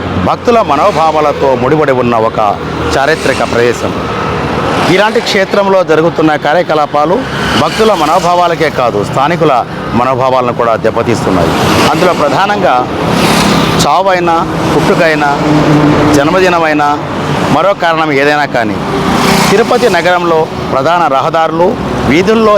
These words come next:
ఏర్పాటు చేస్తున్న ఫ్లెక్సీలు, కటౌట్లు ఈ ఆధ్యాత్మిక వాతావరణాన్ని చాలా పెద్ద ఎత్తున దెబ్బతీస్తున్నాయనే వేదన వ్యక్తమవుతోంది. ఎందుకంటే సాధారణంగా ఏదైనా కార్యక్రమం జరిగితే అనుమతి తీసుకొని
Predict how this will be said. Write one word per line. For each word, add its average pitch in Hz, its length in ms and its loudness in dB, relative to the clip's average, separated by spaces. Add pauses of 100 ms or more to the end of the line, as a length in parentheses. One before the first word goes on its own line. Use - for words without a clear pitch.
(140)
ఏర్పాటు 165 380 -2
చేస్తున్న 147 360 2 (480)
ఫ్లెక్సీలు, 190 580 0 (140)
కటౌట్లు 165 520 0 (580)
ఈ - 20 2 (140)
ఆధ్యాత్మిక 175 560 -2 (160)
వాతావరణాన్ని 147 720 0 (420)
చాలా 131 220 2 (640)
పెద్ద 127 180 -2 (140)
ఎత్తున 143 220 -2 (160)
దెబ్బతీస్తున్నాయనే 123 840 0 (460)
వేదన 160 380 0
వ్యక్తమవుతోంది. 104 640 -2 (500)
ఎందుకంటే 170 440 0 (1300)
సాధారణంగా 202 600 0 (200)
ఏదైనా 185 260 2 (120)
కార్యక్రమం 180 540 0
జరిగితే 156 340 2 (400)
అనుమతి 190 340 2
తీసుకొని 160 360 0